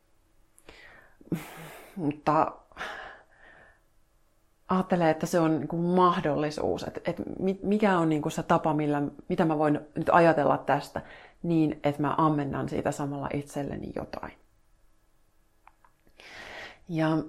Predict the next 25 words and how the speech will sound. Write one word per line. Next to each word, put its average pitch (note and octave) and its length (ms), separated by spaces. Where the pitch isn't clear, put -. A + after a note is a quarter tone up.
tästä A3 240
tullaan G3 300
ehkä G3 320
vielä, F#3+ 280
tää E3+ 120
on E3 120
jo D#3 200
oikeastaan D3+ 420
sama D#3+ 360
asia, D3 220
mikä E3 180
mulla D#3 180
on D3+ 60
täällä D#3 240
viimeisenä D3+ 540
listalla, D3 520
että C#3 200
jos D#3 180
on D3+ 220
just D3 260
kuormitusta, E3 600
josta D3 380
ei C#3+ 80
pääse C#3 560
eroon, D3+ 460